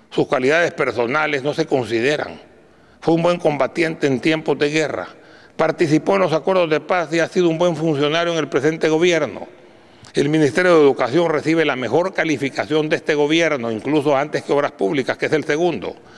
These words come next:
Y no hay indicios de corrupción alguna. Sin embargo, la realidad política no es cuestión de una verdad oculta, sino, sino de una percepción evidente.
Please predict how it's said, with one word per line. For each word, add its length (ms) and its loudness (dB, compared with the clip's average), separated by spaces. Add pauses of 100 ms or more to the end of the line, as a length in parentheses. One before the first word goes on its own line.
(320)
Y 100 2
no 100 4
hay 120 2
indicios 420 2
de 120 0
corrupción 520 0
alguna. 520 0 (680)
Sin 180 -2
embargo, 320 0
la 140 0
realidad 340 -2
política 540 0
no 120 -2
es 100 -4
cuestión 460 -2
de 60 4
una 220 2
verdad 260 0
oculta, 600 0 (420)
sino, 400 0 (140)
sino 320 2
de 100 4
una 380 2
percepción 600 0
evidente. 800 0